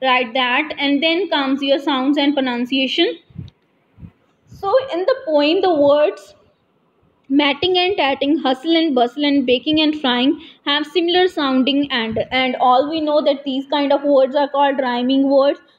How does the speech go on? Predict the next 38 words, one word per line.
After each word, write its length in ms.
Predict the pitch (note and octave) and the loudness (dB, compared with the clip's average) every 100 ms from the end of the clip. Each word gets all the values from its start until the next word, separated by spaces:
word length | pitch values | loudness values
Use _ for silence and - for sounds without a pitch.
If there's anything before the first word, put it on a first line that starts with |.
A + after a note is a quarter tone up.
| _ | _
So 100 | G4+ | -4
rhyming 440 | E4+ D4+ D#4 F#4 F4+ | 0 0 0 2 4
words 300 | D#4+ E4+ F#4 E4 | 4 2 0 -4
are 280 | D4 C#4+ D4+ | 0 2 2
very 200 | C#4 C4+ | 2 2
useful 580 | E4+ D#4+ D4 D4 D#4+ F#4+ D#4+ | 2 0 0 -2 -4 -2 0
in 160 | C4+ | 2
writing 440 | C4 C4 B3 C#4+ D#4+ | 2 0 0 0 0
songs 540 | D#4+ B3+ C4 C#4 C#4+ | 0 -2 0 2 2
and 240 | D4 C4+ | 2 0
poems 380 | C4+ C4 C#4+ G#4+ | 0 0 0 0
because 480 | C#4+ C#4 C4 C4 F4 | -2 -2 -2 -2 0
these 280 | C#4 C#4 C#4 | 0 0 0
words 280 | C4+ C#4 C#4+ | 0 0 0
make 220 | B3+ B3 | -2 -2
the 80 | B3+ | -4
poem 280 | C4+ D4 G4+ | 0 0 0
rhythmic. 420 | C4 A3 A#3+ G#3+ G#3 - _ _ | 0 -2 -4 -8 -16 -20 _ _
So 220 | _ F4 | _ -2
let's 400 | F4+ D#4 E4 - G#4+ G4+ | 2 2 0 0 -2 0
see 220 | D#4 G4 C#4+ | 0 0 0
how 420 | C4+ D#4+ G#4 - _ _ _ | 2 2 0 -8 _ _ _
we 320 | C4 E4+ - | 0 0 0
can 260 | G#4+ F#4+ F#4 | -2 0 2
make 200 | D4+ D4+ | 2 2
a 40 | D4+ | -2
short 380 | - C#4 C4 C#4 | 0 -2 -2 -4
poem 220 | C#4 F#4 | -2 0
using 560 | B3+ C4 C4 B3 D#4 | 2 2 0 2 2
the 80 | D#4 | 2
rhyming 440 | D4 B3 B3 B3+ B3 | 0 0 -2 -2 2
words. 380 | B3 C#4+ A4 - _ _ _ | 2 2 0 -4 _ _ _
So 260 | - F4 F4 | -6 -2 2
here 380 | E4 D4+ D#4+ F#4 - | 2 2 2 -2 -6
some 340 | C#4+ D4+ D4+ C#4+ | -6 -2 0 2
words 280 | C#4+ C#4+ D#4+ | 2 2 0
are 140 | D4+ | 0
given 420 | C4 A#3 C#4 G4+ | 0 0 0 -2